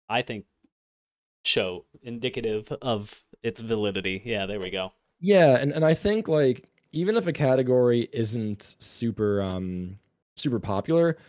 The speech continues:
Speaker 2: for me, it was like, I don't wanna just get a time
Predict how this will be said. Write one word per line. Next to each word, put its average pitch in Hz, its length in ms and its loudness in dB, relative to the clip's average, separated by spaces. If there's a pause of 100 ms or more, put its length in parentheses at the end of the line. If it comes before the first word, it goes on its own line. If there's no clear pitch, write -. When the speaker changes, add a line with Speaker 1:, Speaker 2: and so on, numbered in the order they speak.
(240)
Speaker 2:
for 135 200 2
me, 135 180 2
it 147 80 2
was 127 180 0
like, 120 420 2
I 127 120 2
don't 156 160 2
wanna 131 280 0
just 120 220 -2
get 110 160 2
a 101 60 0
time 107 580 -6